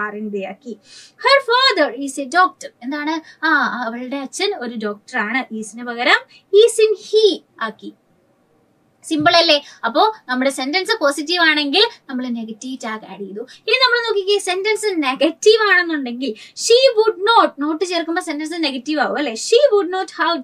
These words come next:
done that, അവൾ അത് ചെയ്യാൻ പാടില്ലായിരുന്നു. അപ്പൊ ഇതെന്താ? ഇതൊരു negative sentence ആ. അപ്പൊ ആഡ് ചെയ്യേണ്ട tag എന്തായിരിക്കണം? Positive ആയിരിക്കണം അല്ലേ? She would not have done that, would she? കണ്ടോ?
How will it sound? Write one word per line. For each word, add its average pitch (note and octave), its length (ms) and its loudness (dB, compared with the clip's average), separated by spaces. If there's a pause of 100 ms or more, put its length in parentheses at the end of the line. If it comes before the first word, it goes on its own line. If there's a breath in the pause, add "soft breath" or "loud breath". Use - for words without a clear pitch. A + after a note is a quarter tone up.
done C4 180 -4
that, E4 320 0 (100)
അവൾ D#4+ 160 0
അത് F#4 100 0
ചെയ്യാൻ D#4+ 480 0
പാടില്ലായിരുന്നു. D#4+ 800 2 (340 loud breath)
അപ്പൊ G#4+ 180 2
ഇതെന്താ? A4 340 2 (180 loud breath)
ഇതൊരു D#4+ 240 -4
negative D4 500 -4
sentence D4+ 420 -4
ആ. A#3 140 -10
അപ്പൊ C#4 180 -10
ആഡ് B3+ 220 -6
ചെയ്യേണ്ട C#4 220 -6
tag C4+ 300 -4
എന്തായിരിക്കണം? C4 460 -8
Positive B4 520 0
ആയിരിക്കണം G#3+ 420 0
അല്ലേ? G4+ 220 2 (400 loud breath)
She C5+ 380 6
would G4+ 180 6 (120)
not A#4+ 160 4 (120)
have E4+ 180 2 (100)
done B3+ 140 -6 (120)
that, C4+ 160 -4 (300)
would G#3+ 160 -6
she? D#4+ 380 -2 (480)
കണ്ടോ? C4+ 240 0